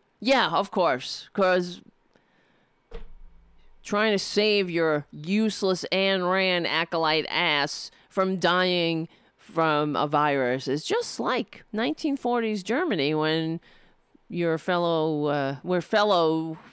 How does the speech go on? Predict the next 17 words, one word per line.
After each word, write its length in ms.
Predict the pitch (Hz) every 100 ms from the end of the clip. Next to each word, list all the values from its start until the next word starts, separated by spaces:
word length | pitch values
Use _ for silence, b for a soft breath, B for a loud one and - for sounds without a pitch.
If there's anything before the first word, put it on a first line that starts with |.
| _
citizens 640 | - - 233 190 160 147 147
were 160 | 151
rounded 400 | 151 151 156 147
up, 420 | 135 139 139 _
stripped 420 | - - 151 - 147
of 200 | 135 135
all 220 | 131 123
their 260 | 131 127
property, 800 | 127 - 160 143 - 135 131 127
their 220 | 127 123 135
dignity, 640 | 139 135 139 131 127 127
their 200 | 127 120
humanity, 760 | 127 127 139 143 135 127 120
and 260 | 120 131 131
marched 440 | 143 131 127 -
into, 560 | 127 113 117 120 101 98
uh, 280 | 73 107 107